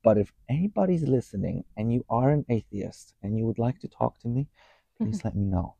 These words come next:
Speaker 1: because I'm really curious to talk to an atheist about
Speaker 2: Mm-hmm.
Speaker 1: all this, you know?
Speaker 2: Like a hardcore atheist.
Speaker 1: Yeah, like a hardcore,
Speaker 2: <laughs>
Speaker 1: let's call it
Speaker 2: Strongly believing.
Speaker 1: strong, let's call it a hardcore atheist, but to the
Speaker 2: <laughs>
Speaker 1: point.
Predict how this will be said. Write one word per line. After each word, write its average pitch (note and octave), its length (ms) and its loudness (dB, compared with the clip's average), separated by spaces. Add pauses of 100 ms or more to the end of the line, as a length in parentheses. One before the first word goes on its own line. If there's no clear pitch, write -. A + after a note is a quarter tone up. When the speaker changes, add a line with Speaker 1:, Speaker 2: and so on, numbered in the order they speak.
(140)
Speaker 1:
because - 280 -10
I'm G#2+ 140 -2
really G#2+ 220 -2
curious F#2+ 440 -2
to F2 100 -10
talk F2+ 300 -8
to F2+ 80 -6
an F2+ 80 -4
atheist - 520 -10
about G3+ 220 -4
Speaker 2:
Mm-hmm. - 120 -8
Speaker 1:
all D3 160 -10
this, - 280 -20
you - 80 -6
know? F2+ 160 -6
Speaker 2:
Like G3 100 -4
a F#3+ 80 -4
hardcore F#3 460 0
atheist. D#3+ 180 -2
Speaker 1:
Yeah, D#3 240 4
like D3 220 2
a - 20 -4
hardcore, C#4+ 480 6
Speaker 2:
<laughs> - 80 0
Speaker 1:
let's - 160 -2
call - 240 -8
it G3+ 40 -4
Speaker 2:
Strongly A#3+ 360 10
believing. G#3 480 8
Speaker 1:
strong, A#3+ 240 10
let's C#4 160 8
call A#2+ 240 6
it G#2 80 2
a G2+ 60 -2
hardcore G#2+ 440 -2
atheist, G2 420 -4
but A2+ 180 -2
to - 80 6
the A2+ 100 10
Speaker 2:
<laughs> - 120 4
Speaker 1:
point. A2+ 140 8